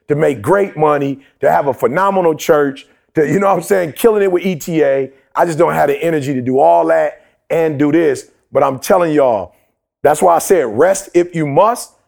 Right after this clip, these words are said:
But what I cannot do, what C J said,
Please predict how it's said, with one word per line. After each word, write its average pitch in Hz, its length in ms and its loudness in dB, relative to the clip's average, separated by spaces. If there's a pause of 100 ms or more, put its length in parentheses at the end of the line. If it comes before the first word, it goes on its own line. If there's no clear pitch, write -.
(300)
But 139 100 2
what 151 120 2
I 135 120 0
cannot 202 500 -2
do, 156 100 0
what 139 180 0
C 226 220 -2
J 151 220 0
said, 120 460 -2